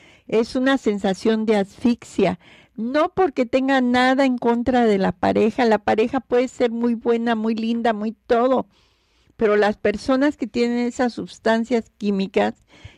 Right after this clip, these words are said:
llega un momento que sienten, este, una sensación de asfixia, de estar encarcelados, y este,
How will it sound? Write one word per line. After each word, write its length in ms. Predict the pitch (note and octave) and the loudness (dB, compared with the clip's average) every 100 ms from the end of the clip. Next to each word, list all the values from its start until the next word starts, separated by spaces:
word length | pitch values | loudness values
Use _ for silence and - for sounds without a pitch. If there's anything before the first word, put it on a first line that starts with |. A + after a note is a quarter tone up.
| - | -2
llega 280 | B3 A#3+ | 0 2
un 100 | C4+ | 2
momento 480 | B3+ A#3 A3 A3+ A#3+ | 0 0 0 0 0
que 140 | - G3 | 0 -2
sienten, 840 | - - A#3 A#3+ A#3+ - C4 C4+ D#4 - - - _ | -2 -2 2 2 0 0 0 0 -4 -14 -20 -20 _
este, 720 | - F#3+ F#3+ - _ A3 F#3+ G3 | -6 -4 -4 -6 _ 0 2 2
una 400 | F#3+ A#3 B3 B3+ | 2 0 2 0
sensación 840 | - G3 F#3+ F#3 F#3 G#3+ A3 G#3 | -2 -6 -2 -4 -2 0 0 0
de 120 | G3 | 2
asfixia, 880 | E3+ E3+ - B3 B3+ - - D4 G4+ - _ _ _ _ _ | 2 0 -2 0 0 -2 0 0 0 -6 _ _ _ _ _
de 120 | - | -2
estar 360 | G#3 - B3 A3+ | -2 0 0 2
encarcelados, 1400 | B3 B3 G#3+ F#3 - F#3+ F3+ F3+ G3+ A3 A3 B3 D4+ - - - - - | 2 0 0 0 -2 0 2 2 4 2 2 2 0 -6 -20 -20 -20 -10
y 320 | - G#3 G3+ F#3+ | -4 0 2 2
este, 680 | F#3 - _ - F#3 E3 | 0 -4 _ 2 2 2